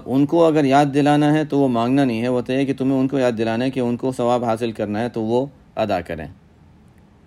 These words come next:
اس میں یہ ہے کہ اگر فرض ہے اور واجب ہے تو پھر تو ہاں، زبردستی کروائیں، اور اگر نفل ہے تو ترغیب کے انداز میں ہو، اس سے کہ خوش دلی سے دینے میں،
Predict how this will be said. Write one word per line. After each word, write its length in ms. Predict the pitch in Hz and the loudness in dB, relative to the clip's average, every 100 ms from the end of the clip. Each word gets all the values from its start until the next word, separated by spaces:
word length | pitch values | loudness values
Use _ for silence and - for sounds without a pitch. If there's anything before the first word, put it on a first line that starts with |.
| - - | -12 -6
اس 160 | 143 | -2
میں 100 | 156 | 2
یہ 120 | 156 151 | 4 4
ہے 160 | 151 | 4
کہ 120 | 143 139 | 2 2
اگر 240 | 135 120 107 | 2 0 0
فرض 340 | 117 156 135 | 0 2 2
ہے 100 | 143 | 2
اور 180 | 143 131 | 4 2
واجب 400 | 110 107 113 143 | 2 0 2 2
ہے 160 | 147 156 | 2 0
تو 140 | 135 | -4
پھر 160 | 107 107 | -4 -4
تو 180 | 117 104 | -2 -2
ہاں، 200 | 95 82 73 | -2 -6 -8
زبردستی 480 | 90 95 95 - 131 | -6 -6 -6 -6 -4
کروائیں، 360 | 135 131 135 175 - - - - - - - - | 0 2 2 -2 -8 -20 -20 -20 -20 -20 -20 -6
اور 220 | 113 113 | 0 2
اگر 280 | 107 101 95 85 78 - | 2 0 -4 -6 -12 -16
نفل 400 | 90 95 110 156 | -10 -6 0 2
ہے 140 | 147 151 87 - - | 4 2 -2 -10 -8
تو 100 | 120 | -6
ترغیب 420 | 101 95 101 101 | -4 -4 -6 -4
کے 100 | 104 | -4
انداز 320 | 95 98 101 | -2 -2 -2
میں 100 | 104 | -2
ہو، 160 | 110 127 - - - | -4 -6 -8 -20 -14
اس 120 | 101 | -6
سے 140 | 123 | -4
کہ 220 | 117 113 104 - - - | -2 -2 -4 -8 -20 -14
خوش 220 | - 131 120 | -6 -4 0
دلی 200 | 127 143 | 0 2
سے 140 | 135 | 0
دینے 260 | 113 117 113 | 0 0 0
میں، 160 | 107 | -2